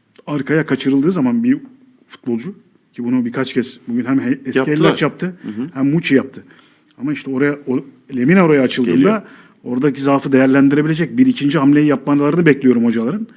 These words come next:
Speaker 1: Yapamıyorlar. Bir de yine Beşiktaş maçında da benzerini görmüştüm.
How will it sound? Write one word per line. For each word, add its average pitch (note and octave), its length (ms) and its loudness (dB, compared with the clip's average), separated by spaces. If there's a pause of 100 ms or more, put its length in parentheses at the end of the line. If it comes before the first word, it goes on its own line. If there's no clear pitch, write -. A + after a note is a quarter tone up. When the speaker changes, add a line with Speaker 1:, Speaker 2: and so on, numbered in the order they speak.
(360)
Speaker 1:
Yapamıyorlar. E3+ 560 2 (440)
Bir A#2+ 200 -2
de C3 80 2
yine C3+ 320 2 (120)
Beşiktaş - 400 -6
maçında C3 320 -2
da A2+ 120 2
benzerini A2 360 -2
görmüştüm. G#2 520 -8